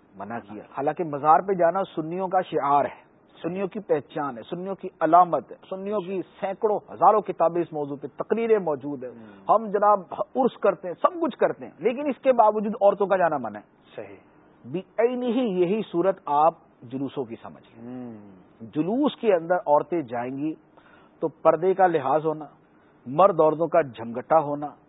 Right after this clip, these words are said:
Speaker 1: بد نگاہی ہونا، یہ ایک کمپلسری سی چیز ہے۔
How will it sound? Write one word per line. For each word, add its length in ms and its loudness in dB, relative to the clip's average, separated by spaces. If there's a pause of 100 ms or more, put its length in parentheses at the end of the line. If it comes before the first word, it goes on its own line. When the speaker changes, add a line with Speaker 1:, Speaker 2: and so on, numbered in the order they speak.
(260)
Speaker 1:
بد 260 0
نگاہی 480 -4
ہونا، 400 -6 (100)
یہ 340 0 (120)
ایک 260 -8
کمپلسری 800 -2
سی 120 -4
چیز 240 -10
ہے۔ 140 -20